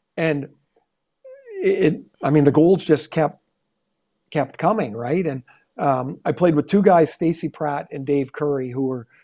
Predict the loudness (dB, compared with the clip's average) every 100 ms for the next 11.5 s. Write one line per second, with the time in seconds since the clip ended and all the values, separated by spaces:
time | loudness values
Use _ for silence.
0 | _ -2 2 2 0 -4 0 0 2 0
1 | -2 -4 -6 -2 0 2 0 -2 -4 -8
2 | _ _ -20 _ -14 -8 -2 2 2 2
3 | 0 0 0 -2 -2 -4 -6 -6 -16 _
4 | _ _ _ _ -6 -6 -2 -2 2 4
5 | 4 2 -2 _ _ -8 -4 -4 -4 2
6 | 4 4 0 0 2 2 -2 -4 -2 2
7 | 0 -2 -4 -4 -4 -8 -10 -16 _ _
8 | _ _ _ _ _ 0 0 0 -14 -8
9 | -4 -2 -4 -8 -10 -10 -14 _ -14 -10
10 | -10 -12 -2 2 4 4 4 4 2 -2
11 | -4 -2 -4 -6